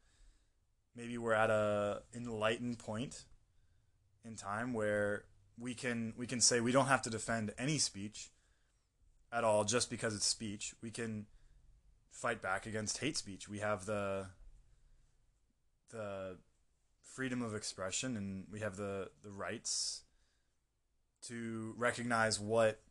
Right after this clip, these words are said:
hate speech is and what is generally accepted as hate speech in order to protect marginalized groups,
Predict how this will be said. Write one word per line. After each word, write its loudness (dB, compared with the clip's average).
hate -8
speech -4
is -2
and -2
what -2
is -6
generally -2
accepted -6
as -12
hate -8
speech -14
in -10
order 0
to -14
protect -4
marginalized -2
groups, -6